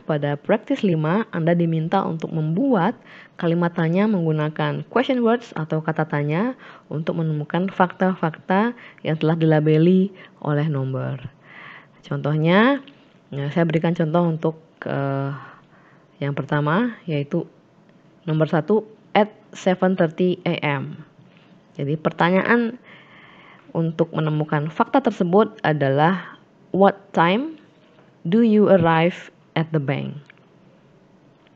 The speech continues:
Silahkan Anda melanjutkan fakta-fakta berikutnya sampai dengan di, eh, fakta nomor enam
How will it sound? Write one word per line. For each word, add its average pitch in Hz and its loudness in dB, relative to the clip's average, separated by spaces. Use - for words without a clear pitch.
Silahkan 151 -2
Anda 151 0
melanjutkan 196 -2
fakta-fakta 175 -4
berikutnya 160 -2
sampai 156 -4
dengan 147 -2
di, 165 -2
eh, 139 -2
fakta 160 -4
nomor 147 0
enam 143 -2